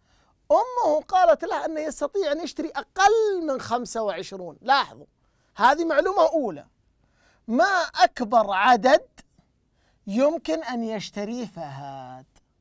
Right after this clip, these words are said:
يلا يا أبطال، هنا المطلوب. أمه قالت له أنه يستطيع أن يشتري أقل من خمسة وعشرين. طيب السؤال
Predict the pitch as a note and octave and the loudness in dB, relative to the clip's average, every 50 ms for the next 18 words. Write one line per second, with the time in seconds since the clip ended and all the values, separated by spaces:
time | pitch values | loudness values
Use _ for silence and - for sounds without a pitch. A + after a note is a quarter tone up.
0 | _ _ _ _ _ _ _ _ _ _ _ _ _ _ _ - E3+ D#3 C#3 C3+ | _ _ _ _ _ _ _ _ _ _ _ _ _ _ _ -14 -14 -12 -12 -14
1 | C3+ B2+ A2 F2+ G#2 _ _ - F#2 E2 - B2+ D3 A3 C#4 D4 D4 C#4 A#3+ G#3+ | -16 -18 -18 -20 -20 _ _ -20 -20 -20 -20 -14 -12 -12 -10 -8 -8 -8 -8 -8
2 | F#3+ F3 F3 _ - D3+ C#3+ C3+ C3 C3 B2+ - _ _ _ _ _ _ _ _ | -10 -12 -14 _ -18 -20 -18 -18 -20 -20 -20 -20 _ _ _ _ _ _ _ _
3 | _ _ _ _ _ B3+ C#4+ F4 F#4+ F#4 E4+ C#4 B3 A#3+ A#3+ A#3 - - C4 C#4 | _ _ _ _ _ 4 4 4 2 0 0 2 2 2 0 0 -4 -2 0 0
4 | C#4+ C#4+ C4+ B3 G#3 - - G#3+ A#3 C#4+ E4 D4+ - _ _ _ _ _ _ _ | 0 0 0 -2 -4 -6 -6 -4 -2 -2 -2 -4 -6 _ _ _ _ _ _ _
5 | _ - G3 G#3+ A#3+ C4+ C4+ A#3 A3 A3 G#3+ A3 A#3 G3 - - B3 - - D4+ | _ -8 -8 -6 -4 -4 -4 -4 -4 -4 -2 -2 -4 -4 -4 -6 -8 -8 -6 -6
6 | C4+ A#3 F#3 E3 G3 G#3 G#3+ B3+ C4+ - - - - B3 B3 B3+ C4 - - A3 | -6 -6 -4 -4 -6 -4 -4 -6 -6 -8 -8 -6 -6 -6 -6 -6 -10 -10 -10 -12
7 | A3 - _ C#4+ D4+ E4+ F#4 F#4 F#4 F#4 F4+ F4+ F4 D4 C#4 - - - A#3 A#3+ | -12 -6 _ 2 2 2 2 0 -4 -4 -4 -2 -2 -2 -2 -4 -4 -4 -4 -4
8 | A#3 - A3 G3 F3 D#3+ E3 E3 - - D#3+ D3+ C#3+ C3 C3+ _ _ _ _ _ | -4 -6 -6 -4 -4 -6 -8 -12 -14 -16 -18 -18 -18 -20 -20 _ _ _ _ _
9 | _ _ _ _ _ _ _ _ _ _ - F#3+ F3+ E3 C#3+ C#3 _ _ _ _ | _ _ _ _ _ _ _ _ _ _ -8 -8 -8 -8 -8 -12 _ _ _ _
10 | _ - G#3 - - C#4 - - B3+ B3+ C#4+ E4 G#4+ | _ -8 -8 -6 -6 -6 -2 0 2 2 2 2 0